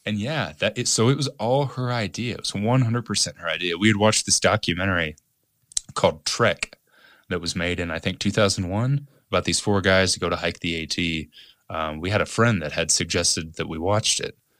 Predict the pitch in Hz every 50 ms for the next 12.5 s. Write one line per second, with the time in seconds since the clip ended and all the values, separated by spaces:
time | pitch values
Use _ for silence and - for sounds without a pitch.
0 | _ _ _ _ _ _ _ _ - 90 80 78 78 76 76 73 73 73 - -
1 | - - - 95 92 87 82 - - 95 87 87 87 82 85 82 85 95 90 85
2 | 82 80 - - - 85 76 76 76 78 85 90 87 78 76 73 - - - -
3 | - - - - - - - 101 - - 87 80 78 78 - 85 85 90 87 85
4 | - 82 76 73 _ - - 90 82 82 82 80 - - - - 104 98 90 -
5 | - - 90 87 - 87 82 80 - - 82 80 82 82 82 78 73 71 71 -
6 | _ _ - - 85 85 78 82 73 - - - - - - _ _ _ _ _
7 | _ - - _ _ - - _ - - - 92 95 107 - - 117 120 120 117
8 | 117 113 104 107 101 98 92 92 - _ - 113 95 - _ _ _ _ - -
9 | 104 107 107 - - - 107 101 95 95 90 80 76 73 78 82 - _ - 92
10 | 92 90 85 - 90 - - _ - - 98 80 78 76 - - - _ _ _
11 | _ _ _ _ _ _ _ _ - - 101 - - - 104 90 85 82 80 78
12 | 78 73 76 - - - - - -